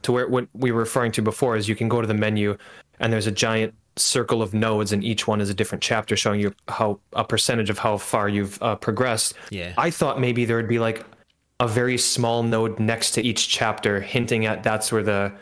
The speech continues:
Speaker 2: Little symbol or
Speaker 1: uh,
Speaker 2: something.
Speaker 1: moon ancestor. Well, 'cause I was trying to think, I'm like, "Oh, I bet you there's a hint in this, m-, this men-, this, um, menu." And I was trying to look for it, and there's nothing there. I'm like, "Oh, that would have been nice if, like, I didn't ha-, have to look anything up. I just saw, like, ah, these are where the moon an-,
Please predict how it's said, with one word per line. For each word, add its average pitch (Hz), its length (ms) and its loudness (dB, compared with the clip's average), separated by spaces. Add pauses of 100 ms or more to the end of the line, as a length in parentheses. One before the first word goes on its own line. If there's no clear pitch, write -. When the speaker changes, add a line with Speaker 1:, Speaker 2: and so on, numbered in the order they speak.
(320)
Speaker 2:
Little 95 120 -8
symbol 123 500 0
or - 40 4
Speaker 1:
uh, 107 40 4
Speaker 2:
something. 107 280 2
Speaker 1:
moon 117 140 2
ancestor. 113 600 0 (600)
Well, - 120 -2
'cause 175 200 2
I 160 160 2
was 160 200 0
trying 165 180 2
to 127 60 2
think, 156 280 0
I'm 127 60 2
like, 120 180 0
"Oh, 127 180 2
I 117 80 0
bet 127 240 0
you 117 120 2
there's 113 200 0
a 104 80 2
hint 123 320 -2
in 113 160 0
this, - 380 0 (180)
m-, 123 220 -2
this 117 280 0
men-, 135 360 2
this, 117 240 2
um, 98 360 0 (1300)
menu." 113 520 0 (440)
And 127 80 2
I 120 40 2
was 120 120 2
trying 135 180 2
to 117 60 0
look 131 180 0
for 110 180 2
it, 110 60 -2
and 120 80 0
there's 113 140 0
nothing 117 320 0
there. 107 120 2
I'm 104 80 0
like, 110 120 -2
"Oh, 135 140 0
that 123 100 2
would 131 120 0
have 107 40 -2
been 110 180 0
nice 104 300 0
if, 98 160 -2
like, 101 220 0
I 120 60 2
didn't 131 180 0
ha-, 127 140 -4
have 127 160 0
to 117 80 -2
look 120 180 2
anything 113 320 0
up. 110 140 0
I 104 60 2
just 104 180 0
saw, 107 120 2
like, 104 160 0
ah, 156 300 0
these 131 220 0
are 135 40 2
where 135 80 2
the 120 80 0
moon 120 200 2
an-, 120 140 0